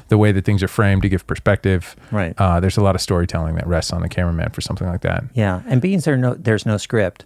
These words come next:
Speaker 2: the post-production crew on that show should have won the Emmy every year.
Speaker 1: Yeah.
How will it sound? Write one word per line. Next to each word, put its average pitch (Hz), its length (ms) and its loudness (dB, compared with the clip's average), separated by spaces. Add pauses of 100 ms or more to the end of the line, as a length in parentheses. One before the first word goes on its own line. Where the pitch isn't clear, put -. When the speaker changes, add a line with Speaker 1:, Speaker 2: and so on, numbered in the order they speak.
(120)
Speaker 2:
the 107 260 0 (120)
post-production 110 1080 -4
crew 101 360 -2
on 90 160 -6
that 85 180 -8
show - 480 -10
should 131 200 -6
have 101 100 -8
won 101 140 -4
the 95 100 -4
Emmy 90 240 -6
every 85 200 -8
year. 85 380 -10
Speaker 1:
Yeah. 101 200 2